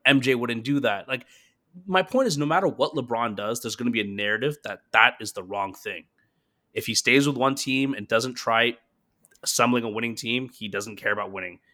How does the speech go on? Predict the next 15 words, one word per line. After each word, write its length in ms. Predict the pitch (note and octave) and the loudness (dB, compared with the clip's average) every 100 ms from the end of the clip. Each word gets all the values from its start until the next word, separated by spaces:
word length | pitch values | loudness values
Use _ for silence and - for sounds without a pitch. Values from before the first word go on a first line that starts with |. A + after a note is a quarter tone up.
| _ | _
If 120 | G2+ G2+ | -14 -10
he 80 | |
tries 280 | F#2+ D3+ F3 | 0 4 4
doing 280 | C#3 C3+ A#2+ | 4 0 0
that, 260 | A#2+ B2 - _ _ _ _ _ _ _ | 0 -2 -4 _ _ _ _ _ _ _
he's 440 | - G2+ G2+ F#2 | -8 -6 -6 -8
this 180 | G#2 - | -8 0
mercenary. 680 | A2+ G#2+ G2+ F#2 F2 F2 - | 2 2 -2 -10 -12 -18 -18
So 480 | - - D3+ C#3+ - - _ - | -8 -2 0 0 -2 -10 _ 6
I've 320 | D3 F3+ C#3 | 6 6 2
learned 280 | C#3 D3+ D3+ | 0 0 -2
to, 200 | B2 A2+ _ | -8 -12 _
you 80 | G#2 | -12
know, 160 | G2 G2 | -12 -8
just 320 | A2+ - - | -6 -6 -10